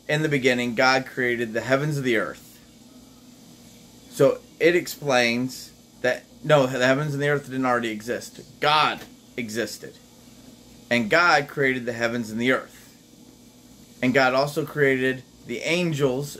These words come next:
and including the ones that eventually fell and became the false gods. And we'll discuss how that happened down the road when we get to there. And then, uh,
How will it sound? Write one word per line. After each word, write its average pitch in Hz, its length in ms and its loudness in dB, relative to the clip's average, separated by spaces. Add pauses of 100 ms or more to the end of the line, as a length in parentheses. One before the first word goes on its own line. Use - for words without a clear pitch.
(120)
and 127 420 0
including 160 480 -2
the 147 60 0
ones 143 220 2
that 135 120 2
eventually 131 540 -4
fell 117 580 0 (580)
and 123 120 -2
became 151 460 -2
the 123 80 -2
false - 360 -2
gods. - 640 -12 (400)
And 120 140 0
we'll 127 100 2
discuss 123 400 -2
how 120 140 0
that 117 160 2
happened 110 500 -2 (640)
down 117 180 2
the 113 60 -2
road 107 200 0
when 107 120 -4
we 104 100 -6
get 107 360 -4
to - 80 -16
there. 95 420 -8 (1400)
And 147 220 4
then, 135 220 2 (1600)
uh, 104 320 0